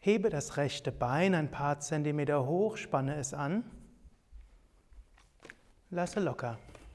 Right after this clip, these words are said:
Hebe das linke Bein ein paar Zentimeter hoch, spanne es an. Lasse locker.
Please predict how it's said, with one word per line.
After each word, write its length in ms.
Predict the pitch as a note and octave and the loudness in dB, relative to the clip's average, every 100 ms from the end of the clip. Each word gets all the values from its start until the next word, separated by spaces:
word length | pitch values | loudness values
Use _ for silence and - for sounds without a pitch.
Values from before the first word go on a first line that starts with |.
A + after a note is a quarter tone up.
| - - - - - - - - - - - _ - - - - | -18 -20 -20 -18 -18 -18 -20 -20 -20 -20 -20 _ -20 -20 -20 -2
Hebe 300 | D3 C3 B2+ | 2 2 2
das 220 | A#2 - | -2 0
linke 500 | C3 D3+ F#3 F3+ F#3 | 2 4 2 0 -2
Bein 360 | D#3+ E3+ F3+ F3+ | 0 2 2 2
ein 180 | E3 D#3+ | 0 -2
paar 280 | D#3 D#3+ | 0 0
Zentimeter 680 | D#3+ F3 E3 E3+ D#3+ D#3+ C#3 | 0 -2 2 2 4 4 2
hoch, 300 | E3+ G#3 G#3+ | 2 0 -2
spanne 420 | - - C#3+ C#3+ | -6 0 0 0
es 160 | D3+ - | -4 -4
an. 300 | D3 F3+ G#3+ - - - - _ _ _ _ - _ _ _ _ _ _ _ _ - | -2 0 -2 -8 -20 -20 -20 _ _ _ _ -20 _ _ _ _ _ _ _ _ -6
Lasse 380 | C3 B2 - E3 | 0 0 0 -2
locker. 460 | D3+ - B2+ B2 | -2 -4 -6 -6